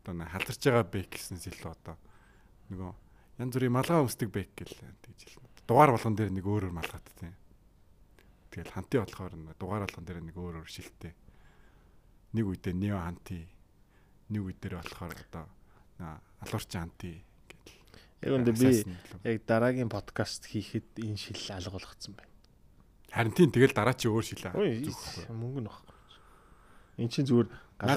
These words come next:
Speaker 2: галагийн,
Speaker 1: чи жилээр
Speaker 2: галагийн машинаас
Speaker 1: авсан.
Speaker 2: авсан шил.
Speaker 1: Чи мөнгөөр авт юм уу?
Speaker 2: өмнө би зүгээр яг хоёр шил мөнгөөр авснаа яг тос бүрийн 2 2 хоног зүссэн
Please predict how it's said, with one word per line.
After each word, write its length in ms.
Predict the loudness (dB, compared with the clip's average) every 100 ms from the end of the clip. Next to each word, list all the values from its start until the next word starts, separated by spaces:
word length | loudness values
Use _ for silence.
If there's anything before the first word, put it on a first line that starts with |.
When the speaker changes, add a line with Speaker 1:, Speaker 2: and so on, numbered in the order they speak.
| 4
Speaker 2:
галагийн, 140 | 4
Speaker 1:
чи 80 | 4
жилээр 160 | 6 6
Speaker 2:
галагийн 260 | 8 8
машинаас 380 | 8 6 6 4
Speaker 1:
авсан. 80 | 2
Speaker 2:
авсан 260 | 2 -4 -10
шил. 200 | -14 -18 -20 -20 -20 -16 -16 -12
Speaker 1:
Чи 60 | 0
мөнгөөр 320 | 2 8 8
авт 180 | 6 0 -2
юм 80 | -2
уу? 40 | -6 -14 -20 -20 -20 -20 -16 -16 -16 -20 -20 -20 -20 -20 -20 -20 -20 -20 -20 -20 -6 0
Speaker 2:
өмнө 240 | 2 4
би 80 | 2
зүгээр 320 | 2 0 0
яг 80 | 0
хоёр 160 | 0 2
шил 300 | -2 -4 -6 -16 -20 -20 -20 -14
мөнгөөр 320 | -10 -4 -4 -4
авснаа 560 | -8 -10 -8 -10 -14
яг 960 | -18 -20 -20 -20 -20 -20 -20 -20 -20 -18
тос 240 | -12 -8
бүрийн 240 | -4 -4 -2
2 240 | -2 -4
2 320 | -4 -10 -14
хоног 160 | -18 -20
зүссэн 480 | -20 -20 -20 -20